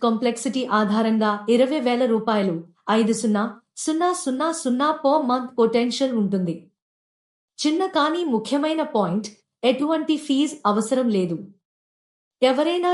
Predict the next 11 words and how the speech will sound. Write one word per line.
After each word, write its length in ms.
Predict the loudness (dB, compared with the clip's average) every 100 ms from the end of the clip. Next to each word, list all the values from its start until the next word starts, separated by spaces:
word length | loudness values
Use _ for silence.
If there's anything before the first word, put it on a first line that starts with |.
| 2
డబ్బు 200 | 2 2 2 2
అడిగితే 340 | 2 2 0 0 -2 0
అది 140 | 2 2
జెన్యూన్ 420 | 2 2 -2 -4 0 2
జాబ్ 240 | 2 0 0
కాదు. 260 | -2 0 -4 -10 -20 _ _ _ _ _ _ _ _
అప్లై 340 | 0 2 0 0 0
చేయడానికి 560 | 2 4 4 2 0 -2 -4 -12 _ 2
వీడియో 260 | 4 6 4 4 2
డిస్క్రిప్షన్లోని 800 | 0 -4 -4 -2 0 2 4 4 4
లింక్పై 360 | 2 0 -2